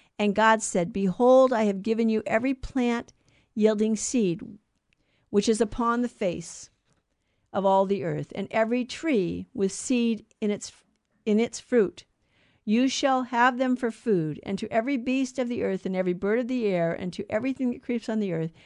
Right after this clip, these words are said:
everything that has the breath of life, I have given every green plant for food." And it was so. And God saw everything that he had made, and behold, it was very good.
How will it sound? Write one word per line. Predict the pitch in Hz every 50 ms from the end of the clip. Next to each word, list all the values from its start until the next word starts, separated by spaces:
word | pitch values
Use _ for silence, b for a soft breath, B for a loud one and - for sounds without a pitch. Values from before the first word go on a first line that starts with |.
| b b b b b
everything | - 220 240 294 302 311 285 277
that | 277 269
has | 262 240 247
the | - 214
breath | 208 202 202 202 -
of | 202 202 214
life, | 175 170 170 170 165 - _ _ _ _ _ _ _ _ -
I | - 202
have | 208 208 196 190
given | 214 208 196 202 202 -
every | - 208 208 214 233 220
green | 202 208 202 196 190 185
plant | 170 - - 285 320 302 - - -
for | - 180 170
food." | - - 165 170 170 165 170 - _ _ _ _ _ _ _ _ _ _ _ _ _ _ _ _ _
And | - 220 226
it | 233
was | 226 233 233
so. | - - - 240 190 170 175 175 180 - -
And | 196 196 190
God | 196 196 202 214 220 -
saw | - - 220 220 -
everything | - 226 226 254 254 277 269 262
that | 262 254 -
he | - 254 247 240
had | 226 220
made, | 214 190 175 170 170 165 165 165 180 - - _
and | - 180 180 185
behold, | 196 180 165 - 226 220 214 214 214 208
it | - - -
was | 196 190 175 190
very | 175 170 - 190 190 196 196 196 190
good. | 180 - - - - - - 208 -